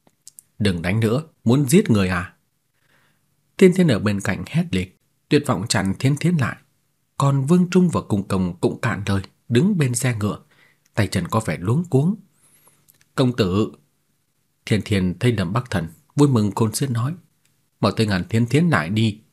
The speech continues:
nàng giết người đến điên rồi." Trong đầu Lâm Bắc Thần là một dấu chấm hỏi to tướng. "Thật là lo lắng vô ích rồi. Ta còn tưởng, nhưng mà không sao,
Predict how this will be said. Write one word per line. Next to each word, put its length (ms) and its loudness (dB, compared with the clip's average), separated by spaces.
nàng 380 2
giết 180 2
người 120 2
đến 180 0
điên 220 4
rồi." 260 -4
Trong 160 4
đầu 120 4
Lâm 160 2
Bắc 200 2
Thần 220 -2
là 120 4
một 200 -2
dấu 140 -2
chấm 220 0
hỏi 280 -6
to 160 -2
tướng. 320 0
"Thật 120 2
là 120 4
lo 140 2
lắng 240 2
vô 200 2
ích 140 -2
rồi. 300 -6
Ta 140 2
còn 220 2
tưởng, 400 -2
nhưng 140 4
mà 80 2
không 220 0
sao, 400 -4